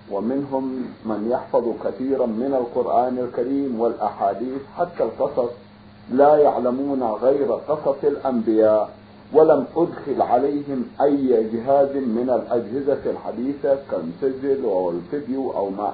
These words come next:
أشبه ذلك، إلا أنهم يعيشون في جو غريب تمامًا، وبدأوا يستنكرون كل ما عدا ما في منزلنا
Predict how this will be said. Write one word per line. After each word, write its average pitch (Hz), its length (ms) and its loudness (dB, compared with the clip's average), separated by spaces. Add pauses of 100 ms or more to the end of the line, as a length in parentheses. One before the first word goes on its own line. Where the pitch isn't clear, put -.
أشبه 139 360 -4
ذلك، 92 400 -2 (600)
إلا 156 840 4
أنهم 143 680 -2
يعيشون 139 920 0
في 123 300 0
جو 135 340 2 (220)
غريب 127 640 2 (100)
تمامًا، 107 680 0 (420)
وبدأوا 131 680 6
يستنكرون 139 1120 -2 (120)
كل 143 400 4
ما 123 520 0
عدا 139 580 4 (220)
ما 135 280 4 (120)
في 135 60 0
منزلنا 131 880 0